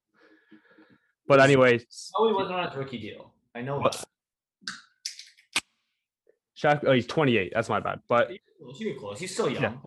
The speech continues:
Speaker 1: he's still young, but, um, yeah. So I was wrong, but stud, super, still talented. Love the sacks in the area, like I said. I think he's a stud. I can't, I'm so happy the Bucs didn't let him go. I was, of course, I wanted as a Dolphins fan, but he made them, he makes that defense so good.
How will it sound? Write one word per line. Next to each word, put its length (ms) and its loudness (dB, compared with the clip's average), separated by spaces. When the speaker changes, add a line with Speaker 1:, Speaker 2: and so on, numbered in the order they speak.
Speaker 1:
he's 140 0
still 180 6
young, 320 6
but, 160 4
um, 420 4
yeah. 340 2
So 160 0
I 80 6
was 120 4
wrong, 140 4
but 180 2
stud, 500 2
super, 360 -4
still 280 -2
talented. 600 -2
Love 100 2
the 60 -2
sacks 300 2
in 60 0
the 60 2
area, 180 4
like 140 0
I 60 -8
said. 260 0
I 180 2
think 180 0
he's 120 -6
a 60 -6
stud. 420 2
I 140 -2
can't, 400 0
I'm 200 0
so 200 0
happy 300 2
the 80 0
Bucs 300 -2
didn't 100 -4
let 140 -2
him 100 -4
go. 200 4
I 60 6
was, 180 -4
of 60 -20
course, 220 0
I 20 0
wanted 180 2
as 60 -4
a 40 -6
Dolphins 360 0
fan, 200 2
but 160 0
he 320 -4
made 340 -2
them, 240 -6
he 160 -2
makes 160 0
that 120 -4
defense 360 -6
so 160 -2
good. 300 -2